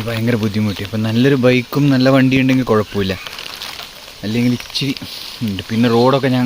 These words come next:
കാണിച്ചു തരാം. ആണ് ഞാൻ താമസിച്ച റിസോർട്ട്, പേര് കൈരളി. നമ്പറൊക്കെ ഉണ്ട്. കണ്ടോ?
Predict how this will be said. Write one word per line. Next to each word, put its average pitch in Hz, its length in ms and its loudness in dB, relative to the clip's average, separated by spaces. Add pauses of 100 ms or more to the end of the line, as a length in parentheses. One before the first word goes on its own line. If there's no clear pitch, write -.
കാണിച്ചു 101 280 -4
തരാം. 95 140 -10 (1000)
ആണ് 135 120 2 (340)
ഞാൻ 113 120 -2 (100)
താമസിച്ച 113 480 -2
റിസോർട്ട്, 104 380 -6 (180)
പേര് 98 260 -4 (140)
കൈരളി. 95 440 -4 (1300)
നമ്പറൊക്കെ 98 540 -6
ഉണ്ട്. 87 220 -8
കണ്ടോ? 85 180 -12